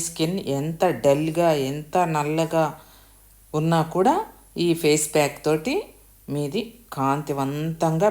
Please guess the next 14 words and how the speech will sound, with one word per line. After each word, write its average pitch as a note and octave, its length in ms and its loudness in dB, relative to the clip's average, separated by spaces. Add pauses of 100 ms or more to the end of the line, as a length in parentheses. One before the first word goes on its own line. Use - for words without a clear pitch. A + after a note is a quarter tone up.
మీ C#3+ 160 -2
స్కిన్ C#3 360 -2
అనేది E3+ 240 -2 (120)
మారుతుందండి. B2+ 800 -6 (1300)
నేను A#3 260 0
చూపించే A3+ 400 -2 (180)
ఫేస్ D#3 260 0
ప్యాక్స్ D#3 320 0
అన్నీ D3 160 -2 (100)
కూడా D3+ 140 0 (100)
మీరు C#3 180 -2 (220)
రోజు A3 280 4 (100)
పెట్టుకున్నా A3 380 2 (160)
ఏమీ D#3+ 160 -2